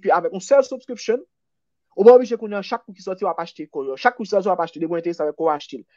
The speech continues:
Ou ka, nik jis antre nan membership la, epi kou nou a peye chak mwa, byen antandi, epi kou nou lò gen aksè. E ou ka peye chak mwa, chak twa mwa, chak ane. Ok? Nou gen, nou gen ba, m pa konnen sou te si nan, te ka montre nan ekran la, pou moun yo te ka wè. Si la chèri pou moun yo montre moun yo membership la,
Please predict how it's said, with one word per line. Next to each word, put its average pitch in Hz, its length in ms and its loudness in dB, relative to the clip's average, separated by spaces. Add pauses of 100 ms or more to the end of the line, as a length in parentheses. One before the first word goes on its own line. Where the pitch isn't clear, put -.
(220)
Ou 202 100 -6
ka, 196 160 4 (320)
nik 208 160 -4
jis 226 80 6
antre 233 240 -2
nan 196 160 -4
membership 170 480 -2
la, 214 140 0 (580)
epi 190 240 4
kou 190 160 -8
nou 170 80 -2
a 151 80 -2
peye 170 240 -2
chak - 240 -8
mwa, 170 160 -6
byen 135 220 -12
antandi, 143 340 -12 (320)
epi 190 160 4
kou 190 160 -8
nou 170 80 -4
lò 175 160 0
gen 151 140 -6
aksè. - 260 -12
E 226 80 8
ou 233 80 6
ka 196 160 0
peye 190 320 -2
chak - 320 -8
mwa, 190 240 -8
chak 196 220 -6
twa 185 100 -2
mwa, 196 160 -4
chak 156 240 -10
ane. 139 160 -8 (480)
Ok? 151 140 -6 (340)
Nou 165 160 -8
gen, 165 160 -6
nou 165 80 -10
gen 165 160 -8
ba, 160 140 0 (100)
m 160 80 -6
pa 160 80 -2
konnen 165 240 -8
sou - 140 -20
te 156 100 -12
si - 160 -20
nan, 156 240 -2
te 151 140 -10
ka 139 100 -4
montre 147 240 -10
nan 143 220 -10
ekran 139 260 -10
la, 165 240 2
pou 165 80 -10
moun 143 160 -14
yo 143 80 -12
te 147 80 -12
ka 131 160 -2
wè. 180 140 4 (260)
Si - 160 -8
la 160 80 0
chèri 151 240 -6
pou 151 160 -6
moun 147 160 -14
yo 143 80 -10
montre 143 240 -8
moun 139 160 -14
yo 135 60 -8
membership 143 420 0
la, 202 140 2